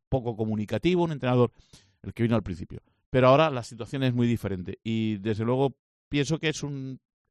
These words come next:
eh, es que si tú ahora mismo, que, y la afición sabe y va al estadio, que su equipo no puede dar el mejor,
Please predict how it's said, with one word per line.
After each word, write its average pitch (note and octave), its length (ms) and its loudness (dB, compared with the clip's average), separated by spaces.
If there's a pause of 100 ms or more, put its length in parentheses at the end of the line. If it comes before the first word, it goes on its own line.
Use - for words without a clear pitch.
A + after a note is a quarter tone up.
(340)
eh, B2+ 340 0
es - 440 -8
que D#3+ 280 -4
si C3+ 260 -2
tú D3+ 180 0
ahora D#3+ 160 4
mismo, D#3+ 300 2
que, A#2+ 160 -8
y C3 120 -2
la B2+ 100 2
afición C3+ 300 -2
sabe B2 340 0
y G#2+ 60 -10
va A#2+ 120 0
al B2+ 80 0
estadio, C#3 480 4 (580)
que B2+ 120 -2
su A#2+ 100 2
equipo C3 300 2
no D3 140 6
puede B2+ 280 8
dar A#2+ 260 4 (360)
el B2 360 2
mejor, C3+ 720 4